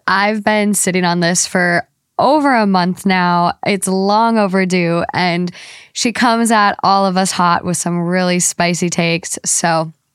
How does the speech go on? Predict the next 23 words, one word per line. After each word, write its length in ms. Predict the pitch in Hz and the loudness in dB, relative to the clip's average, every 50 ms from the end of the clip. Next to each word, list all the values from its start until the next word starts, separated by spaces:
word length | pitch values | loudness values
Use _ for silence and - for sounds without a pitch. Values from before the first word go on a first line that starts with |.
| _ - - | _ -4 -2
enjoy. 560 | 190 185 185 170 180 147 131 143 175 175 - _ _ _ _ _ _ _ _ _ _ _ _ _ _ _ - | 0 0 2 2 2 0 2 0 -2 -4 -6 _ _ _ _ _ _ _ _ _ _ _ _ _ _ _ -4
Hi, 160 | - 269 254 | -2 0 0
guys. 340 | 254 262 254 262 277 294 277 | 2 2 2 2 0 0 -2
Welcome 220 | 285 262 233 269 247 | -2 -4 -2 0 0
back 160 | 247 254 - | 0 -2 -2
to 120 | - - 240 | -4 -2 0
another 180 | 233 240 - | 0 0 0
episode 320 | - 208 - - - 240 247 | -2 -2 -4 -2 -2 -2 -2
of 100 | 233 - | -2 -4
Two 160 | - 226 214 | -2 -2 0
Hot 160 | 226 233 226 | 0 -2 -2
Takes. 360 | - 202 220 - - - - - | -2 -4 -4 -4 -4 -6 -4 -2
I'm 140 | - 196 202 | -2 -2 -2
your 100 | 214 233 | -2 -2
host, 200 | 262 277 277 - | -2 -2 -4 -2
Morgan, 520 | 214 196 185 180 175 185 185 196 220 226 - | -2 -2 -2 -2 -2 -2 -2 -2 -4 -6 -4
and 120 | - 220 208 | -4 -2 -2
today 320 | 233 214 208 190 190 196 208 | 0 0 0 0 0 -2 -2
I'm 180 | - 220 226 208 | -2 -2 -2 -2
joined 460 | 202 196 180 180 180 185 233 202 185 | -2 -2 -2 0 -2 -2 -4 -2 -2
by 540 | 214 196 180 170 170 170 185 - 294 330 - | -2 -2 0 -2 -2 -2 -2 -2 -4 -4 -4
Victoria 460 | 254 240 233 - - 247 233 233 214 | -4 -4 -4 -2 0 0 0 0 -2
Paris. 600 | - 226 202 196 196 214 254 - - - - _ | -2 -2 -2 -2 -2 -4 -4 -6 -8 -10 -10 _